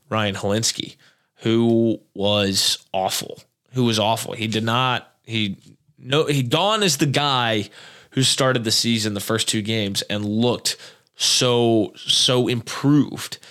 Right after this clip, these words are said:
He was three for eleven, sixty-eight yards, twenty-seven percent completion percentage, a sixty-one passer rating, and an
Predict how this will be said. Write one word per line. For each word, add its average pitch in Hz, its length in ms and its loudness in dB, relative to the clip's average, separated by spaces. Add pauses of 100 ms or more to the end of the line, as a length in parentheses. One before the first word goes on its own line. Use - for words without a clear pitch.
(200)
He 139 120 0
was 143 160 2
three 147 480 0
for 160 500 0
eleven, 131 680 0 (420)
sixty-eight 156 800 2
yards, 117 600 0 (440)
twenty-seven 156 680 0
percent 143 340 0
completion 131 460 0
percentage, 117 580 -4 (420)
a 107 100 -2
sixty-one 135 920 0
passer 123 400 -2
rating, 131 460 -2
and 104 180 -4
an 87 80 -6